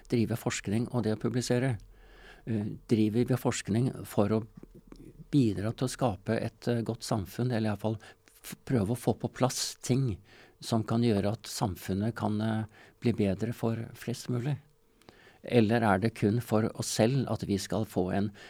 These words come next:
en stjerne i boka, eller at vi får en in-, ha, får noen insentiver for å kunne, eh, ha en publisering i et eller annet tidsskrift? Eh, nå har jeg, eh, skrevet under på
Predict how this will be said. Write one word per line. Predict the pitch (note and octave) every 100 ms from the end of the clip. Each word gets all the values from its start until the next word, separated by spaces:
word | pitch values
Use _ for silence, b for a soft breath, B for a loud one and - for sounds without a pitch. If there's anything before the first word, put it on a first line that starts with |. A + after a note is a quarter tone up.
| B
en | G#2
stjerne | A2 A#2+ F#2+ G2+
i |
boka, | G#2 G#2 -
eller | A2+ G2+
at | G#2
vi | A2
får | G2+ F#2+
en | G2+ G#2+
in-, | G#2+
ha, | - G#2
får | G2+ A2
noen | G#2
insentiver | G#2+ G#2+ G2 F#2+ F#2+ A2
for | G2
å | G2
kunne, | G2 G2 G#2 G2+ B B B B
eh, | A2 G#2 G#2+ G2
ha | G2+ G2+
en |
publisering | G#2+ A2 A2 - F#2+ E2+ G2+ A2+
i |
et | A2 -
eller | A2 G#2+
annet | -
tidsskrift? | A#2 - D3 D3 - - b b b b b b
Eh, | G2 G2+ - - - - - _
nå | C3 A#2+
har | G#2+ A2+
jeg, | G2+ A2+ A#2 E2 - _ _ - B2
eh, | A#2 A2 G2 F#2 - _ _ _ _ _ _ _ _ _ - _ -
skrevet | - C#3+ A#2+ F2+ F2 - A2
under | G2+ A#2+ A2+ F2+ - b b b b b
på | - G2+